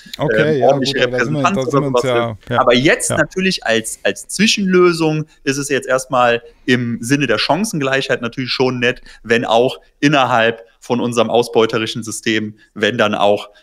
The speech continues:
Speaker 2: ähm, äh, die Ausbeuter vielleicht auch <laughs> gleich auf sind mit den Aus-, Ausbeuterinnen. Kann sein. Aber
Speaker 1: Na
Speaker 2: natürlich
Speaker 1: gut,
Speaker 2: sollte
Speaker 1: okay.
Speaker 2: es weitergehen.
Speaker 1: Aber, aber da,
Speaker 2: Und
Speaker 1: da
Speaker 2: dann
Speaker 1: sind wir
Speaker 2: geht's
Speaker 1: wieder beim
Speaker 2: natürlich aber am
Speaker 1: Punkt.
Speaker 2: Ende um Bezahlung zum Beispiel. Es geht dann den
Speaker 1: Ja.
Speaker 2: Unternehmensvorständen, das sind ja super wenige Leute, C E Os sind super wenige Leute.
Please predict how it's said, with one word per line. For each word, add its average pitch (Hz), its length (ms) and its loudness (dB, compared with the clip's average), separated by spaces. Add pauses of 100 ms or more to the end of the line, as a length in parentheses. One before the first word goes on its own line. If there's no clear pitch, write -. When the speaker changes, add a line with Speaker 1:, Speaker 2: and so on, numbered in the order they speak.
(120)
Speaker 2:
ähm, 101 560 -2
äh, 98 360 -2
die 104 200 -2
Ausbeuter 113 800 2 (140)
vielleicht 113 360 2
auch 104 340 0 (260)
<laughs> 135 240 2
gleich 143 320 2
auf 143 220 2
sind 156 160 -2
mit 123 120 -4
den 127 80 -2
Aus-, 123 300 -2
Ausbeuterinnen. 117 680 0 (300)
Kann 180 200 0
sein. 127 260 0 (140)
Aber 131 140 2
Speaker 1:
Na 147 100 0
Speaker 2:
natürlich - 240 2
Speaker 1:
gut, 180 80 2
Speaker 2:
sollte 160 240 4
Speaker 1:
okay. 156 120 0
Speaker 2:
es - 60 2
weitergehen. 123 280 0
Speaker 1:
Aber, 185 240 2
aber 196 160 2
da, 214 140 4
Speaker 2:
Und 185 100 -2
Speaker 1:
da 196 60 4
Speaker 2:
dann 185 80 4
Speaker 1:
sind 226 100 0
wir 240 60 4
Speaker 2:
geht's 208 100 0
Speaker 1:
wieder 196 80 2
beim 165 100 0
Speaker 2:
natürlich 160 160 0
aber 226 120 4
am 156 100 4
Speaker 1:
Punkt. 151 120 0
Speaker 2:
Ende 185 180 0
um 156 160 0
Bezahlung 143 580 0
zum 127 140 -4
Beispiel. 117 340 0
Es 110 100 -4
geht - 140 0
dann 131 120 0
den 123 260 -6
Speaker 1:
Ja. 135 140 -2
Speaker 2:
Unternehmensvorständen, 131 840 -2
das 110 80 -2
sind 147 100 -4
ja 123 80 0
super 123 280 -2
wenige 117 260 -2
Leute, 113 320 0
C - 180 -10
E 123 120 -2
Os 135 240 2
sind 120 120 -12
super 113 140 -6
wenige 107 240 -4
Leute. 101 360 -4